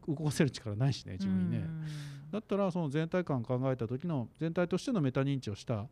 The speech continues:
Speaker 1: 時間スパンでのみ-、メタ認知した上で、どう動かしていくかっていうのを捉えていくかっていう、
Speaker 2: なるほど。
Speaker 1: っていうのって、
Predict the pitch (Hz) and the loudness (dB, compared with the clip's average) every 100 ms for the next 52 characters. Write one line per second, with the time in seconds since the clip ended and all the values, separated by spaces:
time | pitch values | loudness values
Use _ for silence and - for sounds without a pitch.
0 | _ 127 127 175 - 208 190 160 151 123 | _ -6 2 2 2 0 2 2 0 -2
1 | - 117 127 127 123 - 127 127 165 214 | -4 0 0 0 -4 -4 -2 0 4 2
2 | 135 - - - - - - - - 143 | 2 -4 -16 -20 -20 -20 -20 -20 -8 0
3 | 147 139 135 110 107 113 - 90 - 85 | 2 2 2 0 -2 -4 -4 -8 -6 -10
4 | - 90 104 160 151 87 _ _ _ _ | -8 -8 -6 -4 -4 -6 _ _ _ _
5 | _ - 107 90 85 73 _ - - 170 | _ -4 -2 -2 -4 -12 _ -16 -4 -2
6 | 165 160 170 170 180 180 139 107 285 139 | 0 0 -2 -4 -2 0 0 -2 -4 0
7 | 123 | 0